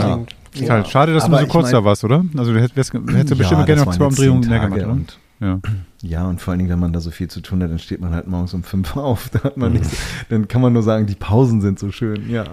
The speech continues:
Speaker 2: Ich glaube,
Speaker 3: war
Speaker 2: selbst
Speaker 3: wirklich
Speaker 2: wenn
Speaker 3: schön.
Speaker 2: ich, selbst wenn ich nicht so viel zu tun gehabt hätte, wäre ich um fünf aufgestanden, nur um nicht zu verpassen. Also ich glaube, <laughs> das ist so, das
Speaker 3: Ja.
Speaker 2: ist so ein, so ein Ding, wo ich denke, so, ah, ich mu-, ich muss in diesem Zeitraum, in dem ich hier bin, so viel wie möglich irgendwie in meine Gehirnrinne schreiben, damit ich irgendwie so,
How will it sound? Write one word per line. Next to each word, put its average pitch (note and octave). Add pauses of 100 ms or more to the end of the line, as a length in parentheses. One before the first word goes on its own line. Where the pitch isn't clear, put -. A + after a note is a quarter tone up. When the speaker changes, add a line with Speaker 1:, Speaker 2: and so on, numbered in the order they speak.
(120)
Speaker 2:
Ich A#2
glaube, A#2+
Speaker 3:
war A2+
Speaker 2:
selbst A2
Speaker 3:
wirklich A2+
Speaker 2:
wenn A2+
Speaker 3:
schön. -
Speaker 2:
ich, G#2
selbst -
wenn A2
ich G2+
nicht B2+
so C#3
viel G#2+
zu -
tun G2+
gehabt F#2
hätte, F#2
wäre F2+
ich F2
um F2+
fünf F#2
aufgestanden, F#2+
nur G2
um G2
nicht F#2+
zu G2+
verpassen. F#2
Also E2
ich E2
glaube, G2
<laughs> -
das F#2+
ist G2
so, G2 (360)
das G2+
Speaker 3:
Ja. G#2
Speaker 2:
ist G2
so G#2+
ein, G2+
so G#2
ein G2+
Ding, G#2+
wo G#2
ich G2+
denke, G2+
so, A2+
ah, A2 (100)
ich -
mu-, B2
ich G#2
muss C3+
in A2
diesem B2
Zeitraum, A#2
in G#2
dem G#2+
ich G2
hier A#2
bin, A2
so A2+
viel C#3+
wie A#2+
möglich A#2+
irgendwie G#2+
in G#2
meine G#2
Gehirnrinne G2
schreiben, E2
damit F#2
ich G#2+
irgendwie G2
so, G2+